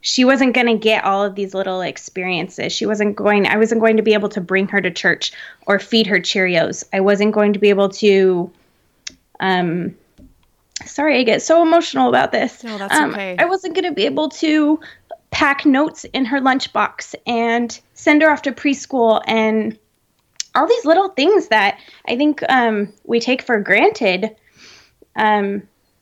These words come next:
Speaker 1: kind of just hit me all at once. And so that was kind of hard. And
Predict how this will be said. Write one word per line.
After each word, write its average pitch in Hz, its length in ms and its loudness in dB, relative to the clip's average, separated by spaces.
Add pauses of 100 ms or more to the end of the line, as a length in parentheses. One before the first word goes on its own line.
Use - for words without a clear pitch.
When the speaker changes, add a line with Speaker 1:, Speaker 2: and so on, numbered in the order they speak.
(280)
Speaker 1:
kind 226 220 -6
of 349 80 -4
just - 260 -8
hit - 360 -2
me 247 280 2
all 262 200 -2
at 254 200 0
once. 262 280 0
And 226 120 -4
so 233 80 -12
that 269 180 0
was 302 140 -2
kind 262 200 0
of 220 80 0
hard. 247 460 2
And 208 240 0